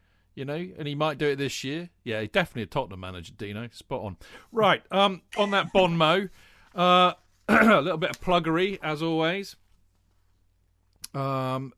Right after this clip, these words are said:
and, uh, sorry, I got distracted by a Mixler thing. I might, I might well discuss it later. Anyway, uh, C F C U K, uh, Dino and me both write for it. It is wonderful. It is the best fanzine there is. And, of course, you know you can't get it on a match day 'cause we're not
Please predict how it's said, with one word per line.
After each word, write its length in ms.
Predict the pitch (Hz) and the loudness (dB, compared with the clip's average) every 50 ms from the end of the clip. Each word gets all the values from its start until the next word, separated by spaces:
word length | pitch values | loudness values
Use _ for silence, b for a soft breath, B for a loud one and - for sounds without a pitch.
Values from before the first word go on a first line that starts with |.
| _ - | _ -6
and, 280 | 165 156 151 139 127 | -4 -4 -4 -4 -2
uh, 220 | 156 147 147 147 135 | 0 2 2 2 0
sorry, 200 | - 170 151 131 | 0 -2 -2 -2
I 20 | |
got 100 | 127 117 | -4 -6
distracted 400 | - - - 156 131 110 117 113 | -10 -10 -10 -8 -8 -8 -10 -10
by 160 | 127 123 120 | -6 -4 -4
a 40 | 117 | -4
Mixler 640 | 117 123 120 - - - - 110 101 101 98 95 - | -4 -6 -8 -10 -14 -14 -12 -10 -10 -10 -10 -12 -14
thing. 340 | _ - 117 104 101 104 113 | _ -12 -12 -10 -10 -10 -10
I 80 | 120 | -10
might, 240 | 135 147 160 151 87 - - | -8 -8 -8 -8 -10 -12 -14
I 60 | 139 127 | -12 -12
might 160 | 135 135 131 | -10 -10 -10
well 140 | 117 107 107 | -10 -12 -12
discuss 340 | 104 - - 104 98 - | -12 -14 -18 -18 -18 -16
it 40 | - | -14
later. 200 | 113 101 95 104 | -12 -12 -12 -10
Anyway, 220 | - 131 120 101 B B B B B B B B B | -8 -8 -8 -8 B B B B B B B B B
uh, 160 | - 180 202 | 0 0 0
C 180 | 180 - 269 285 | 0 0 -2 -4
F 80 | 254 | -2
C 120 | - 247 233 | 0 0 0
U 100 | 226 208 | 0 0
K, 560 | - 233 240 240 233 233 233 226 226 226 220 - | 2 2 4 4 4 4 6 4 4 2 2 0
uh, 140 | 165 165 160 | 0 0 0
Dino 400 | 151 - 190 202 185 190 175 175 | 0 0 0 0 2 2 0 0
and 100 | 175 165 | 0 0
me 160 | 170 170 165 | -2 -2 0
both 280 | 156 175 170 175 156 - | 0 2 2 0 0 0
write 240 | 170 160 160 156 147 | 0 0 0 0 0
for 160 | - 165 156 | -2 -2 -2
it. 80 | - | 0
It 140 | 180 180 170 | 2 2 2
is 160 | 180 175 139 | 2 2 0
wonderful. 800 | 131 139 143 165 180 208 208 180 139 123 - - 160 156 - - | 0 -6 -2 4 6 6 6 6 2 -4 -6 -8 -10 -16 -18 -12
It 180 | - 147 143 127 | -8 -8 -6 -6
is 140 | 139 135 123 | -6 -8 -8
the 100 | 139 139 | -8 -4
best 380 | 120 - 175 156 - - - | -2 0 0 0 -2 -6 -14
fanzine 540 | - - - 147 139 139 120 117 127 120 120 | -12 -8 -6 -6 -4 -6 -6 -6 -6 -6 -4
there 140 | 120 117 113 | -2 -2 -2
is. 180 | 107 98 92 - | -2 -4 -6 -10
And, 180 | 101 120 120 | -12 -12 -12
of 60 | 117 | -10
course, 200 | - 147 135 - | -8 -8 -8 -8
you 60 | - 147 | -8 -6
know 160 | 143 160 151 | -4 -2 -2
you 180 | 135 113 110 | -2 -2 -4
can't 220 | 107 - 131 120 104 | -4 -6 -8 -8 -8
get 100 | 113 104 | -8 -10
it 40 | 104 | -8
on 100 | 104 110 | -8 -6
a 40 | |
match 260 | 117 120 110 - - - | -6 -6 -6 -8 -10 -8
day 180 | 113 104 107 | -8 -6 -6
'cause 320 | 98 - - 120 107 - - | -8 -10 -12 -14 -14 -12 -10
we're 100 | 113 101 | -12 -10
not 180 | 92 78 82 | -10 -12 -14